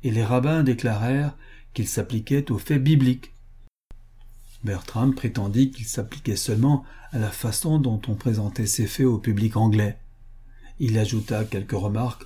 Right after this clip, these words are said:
fort peu flatteuses pour les traducteurs et des observations encore moins aimables sur le manque d'intelligence des rabbins d'Oxford.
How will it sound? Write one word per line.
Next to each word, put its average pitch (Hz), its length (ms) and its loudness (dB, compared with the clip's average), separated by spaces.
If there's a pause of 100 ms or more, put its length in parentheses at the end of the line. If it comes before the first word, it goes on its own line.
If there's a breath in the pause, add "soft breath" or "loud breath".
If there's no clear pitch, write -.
fort - 320 -4
peu 101 140 -4
flatteuses 113 600 0
pour 104 200 -4
les 95 80 0
traducteurs 110 800 0 (500 soft breath)
et 131 160 4
des 117 240 2
observations 107 840 0
encore 151 440 4
moins 107 220 2
aimables 131 640 2 (220 loud breath)
sur - 220 0
le 120 100 2
manque 117 280 2
d'intelligence 110 680 2
des 110 140 2
rabbins 98 320 4
d'Oxford. 95 560 0